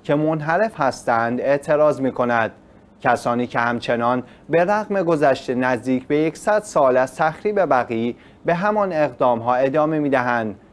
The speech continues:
کما اینکه قبور تعدادی دیگر از بزرگان اسلامی را در شهرها و کشورهای مختلف تخریب کردند."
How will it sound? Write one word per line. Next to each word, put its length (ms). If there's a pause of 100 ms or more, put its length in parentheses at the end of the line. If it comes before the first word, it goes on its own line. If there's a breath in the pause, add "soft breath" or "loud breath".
(180 loud breath)
کما 320
اینکه 260
قبور 460
تعدادی 600
دیگر 360
از 200
بزرگان 500
اسلامی 520
را 140
در 220
شهرها 720 (260 loud breath)
و 140
کشورهای 680
مختلف 680
تخریب 460
کردند." 600